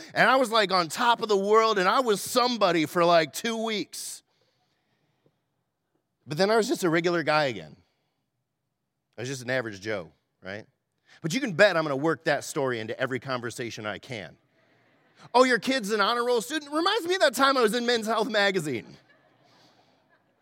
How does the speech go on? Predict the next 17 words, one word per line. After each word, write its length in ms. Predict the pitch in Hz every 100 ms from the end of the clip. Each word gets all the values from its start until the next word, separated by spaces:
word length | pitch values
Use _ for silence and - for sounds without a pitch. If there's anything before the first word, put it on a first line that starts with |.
| _ _ _ _ _ _ _ _
This 80 | 151
is 60 | 156
my 120 | 151
fifteen 320 | 156 - 147
minutes 220 | 131 104
of 80 | 104
fame. 240 | 123 113
I'm 100 | 101
holding 400 | 90 160 156 143
on 220 | 139 131 117
to 180 | 123
it. 220 | 82 - - _ _ _ _ _ _ _ _ _ _ _ _ _ _ _ -
And 160 | 175
yet, 240 | 202 240 143
during 320 | 196 247 254
those 220 | 226 185
times, 420 | - 202 202 175